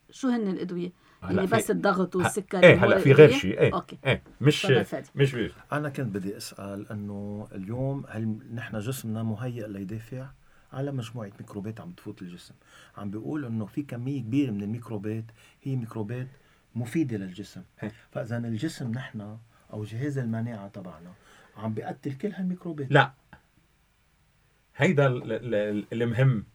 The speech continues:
Speaker 1: بيتعرف
Speaker 2: بالموضوع.
Speaker 1: عليها؟
Speaker 2: إيه. اليوم أنت لما بده ال-، ال-، تنفت-، خلينا نحكي بالع-، بالعسكر.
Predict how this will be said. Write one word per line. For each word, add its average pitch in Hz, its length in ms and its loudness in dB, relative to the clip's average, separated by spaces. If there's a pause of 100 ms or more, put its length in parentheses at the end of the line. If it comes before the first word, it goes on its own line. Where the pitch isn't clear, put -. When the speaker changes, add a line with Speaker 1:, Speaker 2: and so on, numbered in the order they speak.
Speaker 1:
بيتعرف 214 440 4
Speaker 2:
بالموضوع. 117 120 6
Speaker 1:
عليها؟ 139 500 8
Speaker 2:
إيه. 113 360 2 (760)
اليوم 160 600 6 (720)
أنت 165 240 6
لما 120 480 2 (1160)
بده 120 420 4
ال-، 113 280 -4
ال-، 101 440 0 (580)
تنفت-، 143 340 0
خلينا 165 180 2
نحكي 147 220 -2
بالع-، 110 280 0
بالعسكر. 113 600 -4